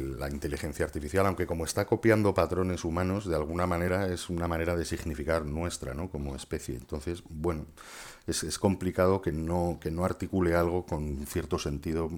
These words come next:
también interpretable por nosotros. O sea, aunque, aunque tú hagas una cosa completamente abstracta, es muy probable que cualquier persona le dé un significado, porque estamos fabricados para ello también.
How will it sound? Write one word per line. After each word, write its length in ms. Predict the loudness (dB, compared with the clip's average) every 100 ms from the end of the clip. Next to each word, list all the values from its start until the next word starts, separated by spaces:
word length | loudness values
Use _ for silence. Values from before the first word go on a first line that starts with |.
| -10 -2
también 340 | 0 2 4
interpretable 640 | 4 4 2 0 2 2 2
por 160 | 0
nosotros. 480 | -4 -2 -4 -4 -10
O 60 | -8
sea, 120 | -6
aunque, 340 | -6 -6 -10 -10
aunque 220 | -10 -6
tú 120 | -2
hagas 200 | 0 2
una 160 | 2 0
cosa 260 | 0 -2 -6 -10
completamente 1040 | -8 -4 -2 -2 -2 -4 -4 -2 -2 -2 -2
abstracta, 580 | -4 -4 -4 -2 -4 -6 -10 -16 -8
es 120 | -4 0
muy 120 | 2
probable 440 | 4 4 4 2
que 120 | 0
cualquier 460 | -4 -4 -4 -4 -4
persona 600 | -4 -4 -2 -2 0 0
le 160 | 0 0
dé 100 | -2
un 140 | -2
significado, 640 | -4 -8 -8 -8 -2 0 0
porque 200 | -4 -10
estamos 340 | -6 -6 -4 -6
fabricados 600 | -6 -4 0 0 0 -2
para 260 | -4 -2
ello 220 | -2 -4
también. 320 | -6 -6 -6